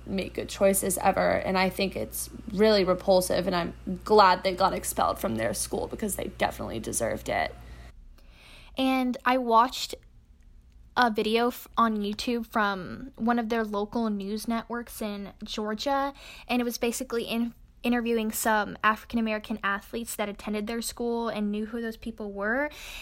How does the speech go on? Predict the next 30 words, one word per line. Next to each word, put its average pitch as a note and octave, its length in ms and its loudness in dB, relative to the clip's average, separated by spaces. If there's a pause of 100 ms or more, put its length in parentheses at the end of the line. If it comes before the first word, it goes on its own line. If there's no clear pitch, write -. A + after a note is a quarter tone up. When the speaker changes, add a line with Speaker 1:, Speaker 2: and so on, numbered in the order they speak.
Speaker 2:
and A#3+ 200 4
they A#3+ 140 0
said B3 240 0
that B3 140 2
it B3 100 2
was A#3 160 -4
very A3+ 640 0
surprising A3 1000 0
to A3+ 140 -6
come G#3 280 -2
from B3+ 280 -2
them, D4 400 -4 (720)
because G#3 540 -2
I'm G#3+ 180 2
guessing G#3+ 360 0
that G3 220 -2 (200)
that's A3 180 -2
the A3+ 80 -2
first A3 280 -6
time G#3+ 220 -2
they've G3+ 300 -6 (180)
probably G#3 420 0
ever G3+ 420 -4
publicly, G#3 580 -4 (200)
um, - 240 -12
stated, G3+ 580 -4
um, - 200 -6
the G#3 140 -4
N-word C#4+ 580 2
or G#3+ 400 0